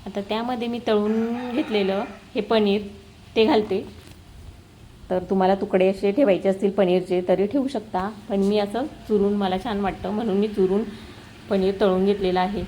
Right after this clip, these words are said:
आणि त्यावर आता चीज किसून घालायचा भरपूर, चीज भरपूर घालायचं म्हणजे छान आपला पिझ्झा टेस्टी लागतोय. तर आता हे, हे असं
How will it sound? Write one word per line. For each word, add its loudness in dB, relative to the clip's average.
आणि -4
त्यावर 0
आता -2
चीज -2
किसून 0
घालायचा 0
भरपूर, -2
चीज -6
भरपूर 0
घालायचं 0
म्हणजे 0
छान -4
आपला -12
पिझ्झा -6
टेस्टी -4
लागतोय. -2
तर -8
आता -10
हे, -2
हे -8
असं -10